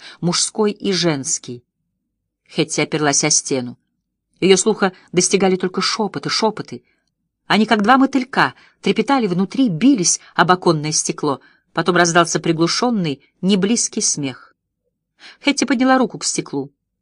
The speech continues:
Лицо приняло благоговейное выражение. Над верхней губой проступил бисер пота.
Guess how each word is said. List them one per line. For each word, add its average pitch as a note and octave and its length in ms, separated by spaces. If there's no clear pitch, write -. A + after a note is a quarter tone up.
Лицо F#3 380
приняло A3 560
благоговейное G3 720
выражение. D#3+ 640
Над F3+ 200
верхней F#3+ 300
губой F3+ 300
проступил F3+ 500
бисер F3+ 300
пота. A#2+ 460